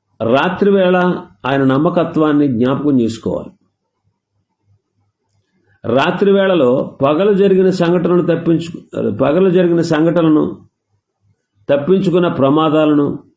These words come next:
ఆ ప్రమాదాల నుంచి మనం కాపాడు-, కాపాడిన విధానం,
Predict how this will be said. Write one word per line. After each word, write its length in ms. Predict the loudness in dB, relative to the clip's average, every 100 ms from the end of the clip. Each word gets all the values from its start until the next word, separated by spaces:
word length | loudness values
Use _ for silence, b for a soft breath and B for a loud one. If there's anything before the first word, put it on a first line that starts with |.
| _ _ -6
ఆ 100 | -4
ప్రమాదాల 600 | 0 0 2 0 2 2
నుంచి 240 | 2 0
మనం 220 | 0 0
కాపాడు-, 680 | 0 -2 0 0 0 -2 -6
కాపాడిన 540 | -4 -2 0 0 0 0
విధానం, 520 | 0 0 0 -2 -6